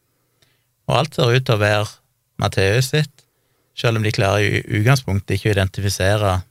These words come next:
denne kroppen fordi at han er så nedbrutt, så forråtnet.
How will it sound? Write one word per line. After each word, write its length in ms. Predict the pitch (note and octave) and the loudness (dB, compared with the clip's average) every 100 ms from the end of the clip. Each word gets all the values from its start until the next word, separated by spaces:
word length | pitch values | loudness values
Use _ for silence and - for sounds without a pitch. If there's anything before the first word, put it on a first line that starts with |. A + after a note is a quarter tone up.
| _ | _
denne 200 | E2+ F#2 | -6 -4
kroppen 460 | - G2 - F#2+ F2+ | -2 -6 -6 -6 -6
fordi 140 | - F#2 | -4 -4
at 100 | F2 | -4
han 120 | G2 | -4
er 60 | F#2 | -6
så 260 | - F2 E2 | -4 -4 -2
nedbrutt, 460 | F2 F#2+ F#2+ F#2 | -4 -2 -4 -6
så 320 | - - F#2 F#2 - | -6 -4 -2 -4 -6
forråtnet. 600 | F#2+ G2 A2 - G#2+ A2 | -8 -4 -6 -4 -4 -4